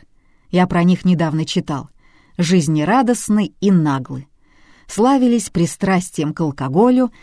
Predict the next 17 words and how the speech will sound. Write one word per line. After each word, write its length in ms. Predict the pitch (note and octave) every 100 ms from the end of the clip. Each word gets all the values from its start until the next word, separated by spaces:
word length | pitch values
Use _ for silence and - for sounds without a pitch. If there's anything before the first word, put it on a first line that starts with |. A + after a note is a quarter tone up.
| - -
и 160 | B3+
избыточной 840 | E3 D#3+ D3 C#4 C4 - - A3
сексуальной 800 | G#3 - - - D#3+ F#3 F3+ E3+
активностью. 880 | - D#3+ - D#3 C3+ B2 - - - _ _ _ _ _
Поклёп. 600 | C3 B2 D3+ C#3+ F#3+ - - - - - -
Кстати, 640 | - - D3 E3+ - C4 B3+ -
ты 120 | F3+
куда?» 400 | D3 C#3+ C3+ G3+ _ _ _ _ _ _ _
«Мясо 380 | - D#4+ G4+ B3+
из 100 | G#3+
морозилки 600 | F3+ F3+ F3+ E3+ E3 D#3
выну», 420 | E3 D3+ C#3 C#3 - _ -
мрачно 460 | E3+ D#3+ D3 D#3+
сказал 400 | D3 - D3 C#3
Сергей. 580 | C#3 - D3 C3 C3 - - _ _ _ _ _ _ _ _ -
Янина 520 | E3 E3 F3 A#3+ A#3
Тишко. 540 | - F#3 - - C#3+